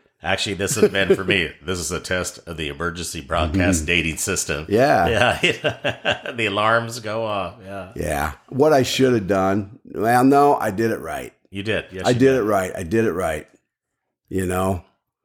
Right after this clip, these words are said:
Speaker 2: because if I would have just said, "Ah, forget this," and just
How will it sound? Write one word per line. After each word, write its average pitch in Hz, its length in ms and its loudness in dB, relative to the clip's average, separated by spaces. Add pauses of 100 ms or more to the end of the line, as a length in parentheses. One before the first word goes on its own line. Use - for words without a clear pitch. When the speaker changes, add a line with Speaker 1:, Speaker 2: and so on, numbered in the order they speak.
(220)
Speaker 2:
because 95 680 0 (720)
if 101 180 0
I 110 120 8
would 113 100 4
have 98 100 2
just 101 180 4
said, 101 160 6
"Ah, 104 220 6
forget 90 400 -2
this," 90 220 0
and 80 100 -4
just 78 160 -6